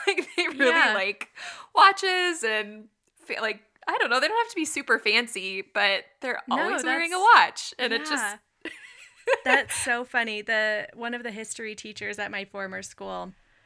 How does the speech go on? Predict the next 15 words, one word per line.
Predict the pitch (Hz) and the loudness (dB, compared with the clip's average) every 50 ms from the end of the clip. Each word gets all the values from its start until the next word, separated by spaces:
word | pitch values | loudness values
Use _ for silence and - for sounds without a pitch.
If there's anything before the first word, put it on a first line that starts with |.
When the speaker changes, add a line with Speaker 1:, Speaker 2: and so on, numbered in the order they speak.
| _ _ | _ _
Speaker 2:
was | - 214 208 196 | -12 -12 -10 -8
really | 196 202 202 196 | -6 -6 -4 -4
obsessed | 196 196 - - 196 196 - - | -4 -6 -4 -6 -6 -6 -6 -10
with | 190 - | -14 -12
watches | - 190 185 185 - - 190 180 180 180 180 - - | -8 -6 -6 -6 -6 -8 -10 -10 -10 -12 -14 -14 -14
and | 214 185 180 175 175 180 - _ _ _ _ _ _ _ - | -10 -6 -6 -6 -6 -8 -14 _ _ _ _ _ _ _ -12
even | 220 214 208 214 190 | -10 -8 -8 -8 -4
had, | 180 208 196 190 | -2 -2 -2 -2
like, | 180 180 - - - | -4 -10 -10 -10 -14
a | 202 | -14
monthly | 202 208 196 196 196 202 - - 190 190 185 185 | -14 -10 -8 -8 -8 -8 -10 -14 -12 -12 -12 -12
watch | 180 175 175 175 175 - - - - | -12 -6 -4 -2 -2 -2 -4 -8 -12
subscription. | - - 196 175 - - - 190 196 202 - - 330 339 359 370 392 _ _ _ _ _ _ _ _ _ - | -10 -12 -12 -16 -16 -14 -10 -10 -10 -8 -10 -10 -10 -10 -10 -12 -16 _ _ _ _ _ _ _ _ _ -2
I | - - - - - - 196 190 | -2 0 0 0 2 0 0 0
mean, | - 202 | 0 -4